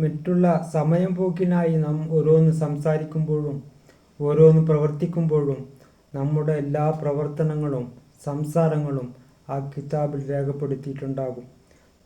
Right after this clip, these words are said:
നല്ലത് പ്രവർത്തിക്കാനും നല്ലത് ചെയ്യാനും അള്ളാഹു നാം എല്ലാവർക്കും തൗഫീക്ക് നൽകുമാറാവട്ടെ. അവൻ്റെ വിശുദ്ധമായ ഖുർആനിൽ ആ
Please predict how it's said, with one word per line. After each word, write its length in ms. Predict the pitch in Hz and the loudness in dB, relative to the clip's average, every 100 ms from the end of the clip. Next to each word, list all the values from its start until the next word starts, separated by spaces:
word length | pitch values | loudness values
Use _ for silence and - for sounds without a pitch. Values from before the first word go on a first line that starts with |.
| 143 | -8
നല്ലത് 360 | 147 151 175 170 165 | -4 0 2 2 2
പ്രവർത്തിക്കാനും 800 | 151 160 160 165 160 151 156 160 - - - _ _ 143 139 | 4 2 2 0 0 2 2 0 -2 -12 -20 _ _ -6 -4
നല്ലത് 440 | 143 151 165 170 160 160 - _ - | 0 2 2 2 -2 -6 -18 _ -6
ചെയ്യാനും 500 | 151 151 175 160 127 113 - _ _ _ _ 151 | -2 2 2 2 -2 -8 -14 _ _ _ _ -6
അള്ളാഹു 480 | 139 151 156 135 151 151 151 - _ _ _ _ - 135 | -2 0 0 0 -4 -6 -8 -18 _ _ _ _ -8 -4
നാം 180 | 151 160 | 2 4
എല്ലാവർക്കും 560 | 151 151 147 139 139 139 139 | 4 2 0 -2 -4 -6 -4
തൗഫീക്ക് 500 | 147 143 143 170 165 156 | -2 -2 -2 -4 -2 -4
നൽകുമാറാവട്ടെ. 800 | 147 139 139 139 135 127 120 120 - _ _ _ _ _ _ | -2 -4 -2 -2 -2 -4 -6 -12 -18 _ _ _ _ _ _
അവൻ്റെ 260 | 160 175 180 160 | 0 2 0 0
വിശുദ്ധമായ 640 | - 160 185 180 175 160 139 - - _ _ _ _ | -4 -2 0 2 4 4 2 -4 -14 _ _ _ _
ഖുർആനിൽ 640 | 147 160 165 165 165 165 139 165 - _ | 2 2 2 0 0 0 -2 -8 -16 _
ആ 40 | - | -12